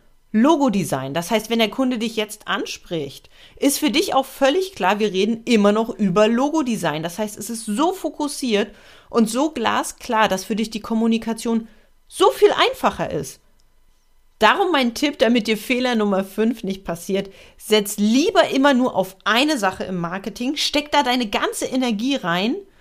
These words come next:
und wenn das gut gelaufen ist und wenn du dieses Angebot erfolgreich vermarktet hast und wenn du jetzt sagst, „Okay, Logodesign läuft gerade alles super, als nächstes möchte ich mich gerne um Webdesign kümmern“,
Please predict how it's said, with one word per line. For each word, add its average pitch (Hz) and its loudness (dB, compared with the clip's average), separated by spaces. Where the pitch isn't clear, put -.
und 262 4
wenn 269 4
das 269 0
gut 453 -6
gelaufen 240 -2
ist 180 -8
und 202 -2
wenn 220 4
du 202 0
dieses 220 -2
Angebot 240 -2
erfolgreich 220 -2
vermarktet 226 -2
hast 220 -6
und 208 -4
wenn 214 -2
du 226 -4
jetzt 220 -2
sagst, 226 -6
„Okay, 254 -2
Logodesign 247 -2
läuft 226 0
gerade 220 -2
alles 220 -2
super, 277 -2
als 202 0
nächstes 226 -6
möchte 226 -6
ich 226 -14
mich 226 -6
gerne 214 -2
um 202 0
Webdesign 190 0
kümmern“, 165 -8